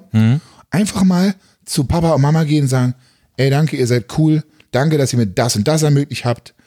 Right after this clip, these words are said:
Speaker 1: Ja.
Speaker 2: Und das weiß man, merkt man leider meist erst, wenn man in einer anderen Perspekti-, aus einer anderen Perspektive dann das
Speaker 1: Ja,
Speaker 2: Ganze erlebt.
Speaker 1: viele merken es erst, wenn die Eltern weg sind.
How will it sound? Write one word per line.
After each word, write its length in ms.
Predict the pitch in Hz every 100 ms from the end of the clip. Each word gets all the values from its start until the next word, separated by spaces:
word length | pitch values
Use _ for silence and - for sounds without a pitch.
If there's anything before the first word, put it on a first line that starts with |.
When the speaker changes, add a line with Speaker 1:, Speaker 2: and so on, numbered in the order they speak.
| _ - - _ -
Speaker 1:
Ja. 80 |
Speaker 2:
Und 80 | 107
das 200 | 104 -
weiß 240 | 101 147 151
man, 200 | 147 113
merkt 240 | 113 -
man 140 | 127
leider 300 | 110 117 120
meist 320 | 110 117 120 -
erst, 220 | 104 -
wenn 100 | 101
man 160 | 101
in 60 | 95
einer 280 | 92 92 87 -
anderen 380 | 101 92 85 80
Perspekti-, 500 | - 87 - 95 -
aus 100 | -
einer 80 | 90
anderen 140 | 85 87
Perspektive 540 | 87 - - 85 73
dann 300 | 67 62 58 - - _
das 80 | -
Speaker 1:
Ja, 60 | 107
Speaker 2:
Ganze 160 | 73
erlebt. 120 | - 69
Speaker 1:
viele 200 | 110 113
merken 300 | 127 131 139
es 80 | 123
erst, 200 | 135 -
wenn 80 |
die 60 | 131
Eltern 280 | 135 127 123
weg 140 | 101
sind. 260 | - - -